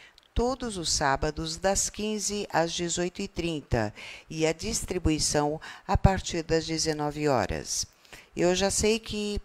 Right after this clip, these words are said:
para preparar a sopa, estamos cheios de mãos. Agora precisamos de doação e de pessoas de mãos também para entregar a sopa, fazer.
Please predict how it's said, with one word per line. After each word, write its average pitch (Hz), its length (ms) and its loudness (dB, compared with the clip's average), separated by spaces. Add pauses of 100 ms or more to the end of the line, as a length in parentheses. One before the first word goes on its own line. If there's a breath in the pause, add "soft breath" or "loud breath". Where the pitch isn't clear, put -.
para - 160 8
preparar 185 580 6
a 147 60 2
sopa, 185 580 4
estamos 139 560 -2
cheios 208 460 -2
de - 140 -4
mãos. 107 640 -2 (480 loud breath)
Agora 135 360 2
precisamos 160 720 2
de 175 100 -4
doação 220 640 4 (460 loud breath)
e 233 160 -4
de - 180 -2
pessoas 220 680 4
de 214 100 0
mãos 202 300 2
também 190 340 2
para 196 240 2
entregar 190 600 2
a 139 80 0
sopa, 127 680 0
fazer. 143 560 -2